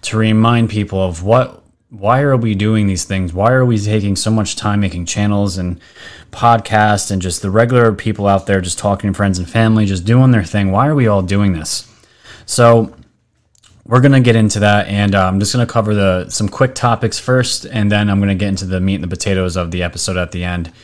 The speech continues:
And, uh, we'll focus mainly on one topic there with, uh, with, in regards to ch-, uh, to children. And, uh, you guys will all see what I'm talking about in just a moment. So let's get the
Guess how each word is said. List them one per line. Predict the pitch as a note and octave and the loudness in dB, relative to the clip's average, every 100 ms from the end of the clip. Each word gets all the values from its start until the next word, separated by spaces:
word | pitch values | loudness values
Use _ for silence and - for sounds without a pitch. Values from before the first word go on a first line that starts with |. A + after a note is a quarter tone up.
| _ _ _ _ - | _ _ _ _ -8
And, | F#2 F#2 F2 | -4 -2 0
uh, | F2+ F2+ | 0 0
we'll | F2+ F#2 | -2 -4
focus | - G2 F#2 - | -2 -4 -4 -4
mainly | G#2 G2+ G2+ F#2 | -2 0 0 0
on | F2+ | -2
one | F#2 | -2
topic | F2 F#2+ F2+ G2 - | -2 -2 -2 -4 -2
there | F#2 F2+ | -2 0
with, | F2 F2+ - | -2 -6 -4
uh, | F#2+ F#2 F2+ | -2 -2 0
with, | G2 - - - - _ _ _ - | -4 -4 -12 -20 -20 _ _ _ -2
in | A#2 | 2
regards | C3 A#2 A2 G2+ | 4 6 4 2
to | - G2+ F2 - B2 G2 | 0 -2 -2 -6 -16 -12
ch-, | - G2 - - | -6 -6 -6 -6
uh, | F#2+ F2 | -4 -2
to | - | -4
children. | D#2+ - G2 F2 E2+ - - - - - - | -8 -2 -2 -2 -6 -10 -16 -20 -20 -20 -14
And, | - F#2+ F#2+ | -6 -2 0
uh, | |
you | F#2 G2 | 0 2
guys | A2+ G#2+ | 2 4
will | G#2 | 2
all | |
see | G2+ G2+ | 0 0
what | F#2+ | -2
I'm | |
talking | F#2+ F2+ F#2+ | 0 0 0
about | F2+ | -4
in | E2+ | -4
just | E2 | -6
a | F#2 | -6
moment. | E2+ E2 D#2+ | -6 -8 -6
So | F2 E2+ - _ - - - - - _ | -6 -6 -10 _ -20 -20 -20 -20 -20 _
let's | G#2 C3 - | -2 0 0
get | C#3+ B2 | -2 0
the | C3 A#2+ A#2+ A2+ | 2 4 4 2